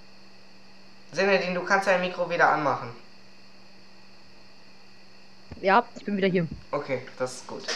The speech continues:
Speaker 1: Ja.
Speaker 2: Ich bin da.
Speaker 1: Ja, hast du mir zugehört?
Speaker 2: Hab ich.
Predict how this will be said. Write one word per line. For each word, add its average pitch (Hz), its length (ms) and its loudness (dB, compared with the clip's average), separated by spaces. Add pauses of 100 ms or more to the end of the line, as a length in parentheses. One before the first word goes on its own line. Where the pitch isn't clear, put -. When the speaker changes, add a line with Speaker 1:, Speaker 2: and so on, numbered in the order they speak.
(1120)
Speaker 1:
Ja. 131 160 4 (600)
Speaker 2:
Ich 190 120 4
bin 226 140 10
da. 240 180 12 (800)
Speaker 1:
Ja, 156 180 6
hast 185 260 4
du 214 40 0
mir 202 140 2
zugehört? 208 520 6 (2500)
Speaker 2:
Hab 202 140 12
ich. - 180 8